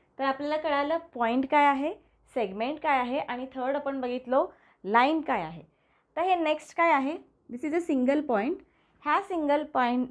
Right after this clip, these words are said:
पॉइंटमधून number of lines आपण ड्रॉ करू शकतो, मीन्स number of infinite lines. असं नाही आहे की ह्या पॉइंटमधून आपण दोनच लाईन ड्रॉ करू शकतो. इन्फायनाइट लाईन मीन्स इकडून, इकडून,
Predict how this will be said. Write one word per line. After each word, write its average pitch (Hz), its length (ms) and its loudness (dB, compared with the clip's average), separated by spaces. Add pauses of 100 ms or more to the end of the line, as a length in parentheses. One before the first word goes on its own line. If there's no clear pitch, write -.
पॉइंटमधून 233 720 0
number 254 360 2
of 311 320 0
lines 208 400 -2
आपण 254 400 -8
ड्रॉ 190 280 0
करू 180 180 -4
शकतो, 165 300 -12
मीन्स 240 320 -6
number 214 360 0
of 262 120 2 (180)
infinite 247 560 -2
lines. 147 220 -8 (400)
असं 320 260 2
नाही 320 160 2
आहे 294 80 2
की 294 140 -4
ह्या 285 140 4
पॉइंटमधून 262 480 2
आपण 262 280 -2
दोनच 214 360 -2
लाईन 220 320 -2
ड्रॉ 196 180 4
करू 196 200 -2
शकतो. 220 460 -12 (460)
इन्फायनाइट 262 580 2
लाईन 180 180 -4
मीन्स 220 220 -6
इकडून, 226 420 -2 (140)
इकडून, 208 520 -4